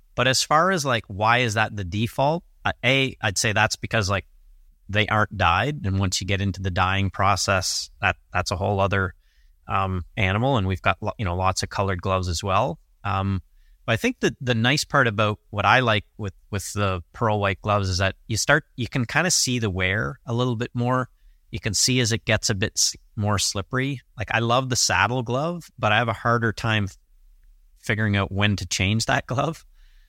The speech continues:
Uh, black glove looks like it's, you know, it's kind of bomb-proof and, and kind of takes that beating. You don't really see the wear, see as, how slippery it's getting.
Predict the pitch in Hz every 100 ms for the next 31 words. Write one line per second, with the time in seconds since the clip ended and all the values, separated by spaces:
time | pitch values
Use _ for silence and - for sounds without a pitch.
0 | - - 98 92 85 98 98 - 101 98
1 | 92 95 - 92 95 92 - - - 113
2 | 95 90 - - 101 95 85 87 95 95
3 | 113 113 - 92 90 87 104 90 87 82
4 | - - - 92 87 101 92 - 90 -
5 | 98 98 98 95 - 101 92 - - 95
6 | 92 87 92 98 101 98 - - - 95
7 | 87 - - 95 87 - 101 - 107 110
8 | - 110 120 151